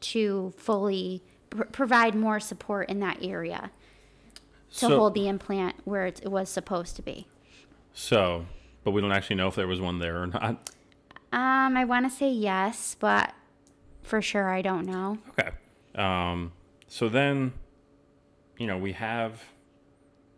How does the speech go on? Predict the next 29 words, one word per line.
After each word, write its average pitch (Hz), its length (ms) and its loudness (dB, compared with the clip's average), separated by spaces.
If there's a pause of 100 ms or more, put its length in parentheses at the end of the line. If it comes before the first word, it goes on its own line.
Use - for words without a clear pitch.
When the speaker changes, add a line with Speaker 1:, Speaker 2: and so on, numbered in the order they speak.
(1000)
Speaker 2:
your 98 140 -6
revision. 90 600 -6
I 101 40 -10
mean, 104 140 -4
was 95 140 -2
there 95 100 0
anything 107 320 -2
else 101 220 -4
in 95 100 -6
the 87 80 -6
interim 95 460 -8
there? 120 100 -2
'Cause - 120 -10
it 98 60 -4
was 95 100 -8
fairly 226 300 -2
quick, - 380 -2
if - 80 -8
I 101 40 2
remember. 98 380 0
Like, 82 240 -8
you 107 260 -4 (200)
Speaker 1:
Yeah, 285 200 2
Speaker 2:
you 269 60 2 (100)
had 277 200 8
Speaker 1:
again, - 40 6
Speaker 2:
the 208 100 6
Speaker 1:
it 233 100 6
wasn't 240 340 6